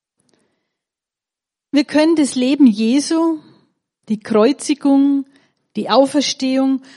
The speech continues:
und damit verbundene Vergebung des Vaters glauben oder auch nicht. Es ist unsere ganz persönliche Entscheidung, die allerdings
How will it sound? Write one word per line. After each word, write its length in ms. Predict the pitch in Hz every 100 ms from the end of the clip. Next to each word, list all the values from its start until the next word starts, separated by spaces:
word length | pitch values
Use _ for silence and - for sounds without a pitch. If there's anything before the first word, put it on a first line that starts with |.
| _
und 220 | 240 240
damit 340 | 220 226 302 -
verbundene 760 | - 202 262 254 247 220 202
Vergebung 600 | - 196 - 226 254 233
des 200 | 208 -
Vaters 540 | 220 208 247 226 -
glauben 580 | - 208 180 262 320 330 - _ _ _ _ _ _ _ - - _ _ _
oder 300 | 226 262 262
auch 180 | 269 233
nicht. 460 | 175 - - - _ _ _ _ _ _ _ _ _ _ _ _ _ _ _
Es 160 | 220 208
ist 160 | 285
unsere 260 | 311 302 294
ganz 300 | 262 339 -
persönliche 760 | - 311 285 277 269 277 262 233
Entscheidung, 720 | 220 - 185 220 285 302 302 _ _ _ _ - - _
die 140 | 240 -
allerdings 840 | 233 294 294 277 277 269 -